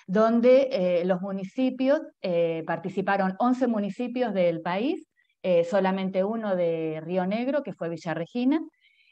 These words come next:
eh, donde, eh,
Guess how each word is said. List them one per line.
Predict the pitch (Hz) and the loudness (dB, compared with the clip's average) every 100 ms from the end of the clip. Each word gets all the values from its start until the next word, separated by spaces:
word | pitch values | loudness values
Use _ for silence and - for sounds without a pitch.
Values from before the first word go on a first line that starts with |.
| - | -2
eh, | 185 180 175 170 165 165 160 160 | 2 4 6 6 4 2 -2 -6
donde, | 180 226 240 247 262 285 302 - _ _ _ | -2 2 2 4 4 4 0 -12 _ _ _
eh, | - 175 170 170 165 160 160 160 156 | 0 2 4 4 2 0 -4 -4 -8